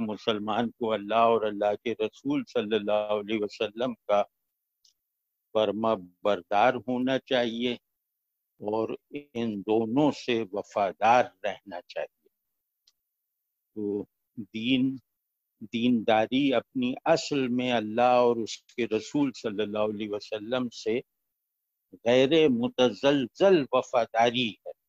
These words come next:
ऐसी वफादारी जो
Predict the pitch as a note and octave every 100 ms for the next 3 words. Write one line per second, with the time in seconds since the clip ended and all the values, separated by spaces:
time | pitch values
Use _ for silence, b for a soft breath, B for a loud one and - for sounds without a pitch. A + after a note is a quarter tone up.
0 | _ _ _ _ _ _ _ _ - _
1 | _ - A2+ A2+ - D#3 A#2+ A#2+ - B2
2 | G#2+ G#2+ G#2 C3+ F#3 - _ _ _ _
3 | _ _ _ _ _ _ _ _ _ _
4 | _ _ _ _ A#2+ B2 A#2+